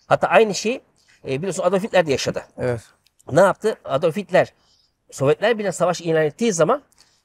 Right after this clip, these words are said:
Speaker 1: en büyük ortağı o zaman Benito Mussolini'ydi, İtalyan başkanı. O hata yaptı demiş Adolf Hitler için. Niye demişler? Çünkü demişler ki Rusya'nın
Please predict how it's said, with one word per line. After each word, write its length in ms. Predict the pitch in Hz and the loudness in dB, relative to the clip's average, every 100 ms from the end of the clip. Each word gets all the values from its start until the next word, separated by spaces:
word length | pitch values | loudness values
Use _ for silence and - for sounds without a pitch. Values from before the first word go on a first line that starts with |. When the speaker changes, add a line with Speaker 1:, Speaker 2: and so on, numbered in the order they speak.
| - | 2
Speaker 1:
en 200 | 214 196 | 2 4
büyük 200 | 185 180 | 0 2
ortağı 260 | 160 202 | 2 2
o 40 | 165 | 2
zaman 320 | 185 226 139 | 0 -2 0
Benito 240 | 180 185 | -2 -2
Mussolini'ydi, 640 | 190 - 185 180 127 101 - _ | -4 -2 0 0 0 -4 -12 _
İtalyan 360 | - 160 151 123 | 2 4 6 2
başkanı. 480 | 104 117 - 143 285 _ _ _ _ _ _ _ | -2 -8 -4 -6 -6 _ _ _ _ _ _ _
O 240 | - 220 - | 2 2 2
hata 360 | - 170 220 220 | -4 -2 4 6
yaptı 240 | 175 - | 6 0
demiş 240 | 113 107 131 | -10 -8 -4
Adolf 200 | 123 104 | -4 -4
Hitler 180 | - | -8
için. 260 | 107 - 85 - - | -10 -10 -14 -12 -4
Niye 260 | 139 214 | 2 4
demişler? 720 | 185 240 - - _ 127 190 - _ | 2 -4 -10 -20 _ -4 -4 -6 _
Çünkü 220 | 190 208 | -8 -4
demişler 380 | 190 135 - 113 | -4 -4 -6 -8
ki 140 | 135 | -6
Rusya'nın 480 | 127 214 - 170 233 | -4 -4 0 0 0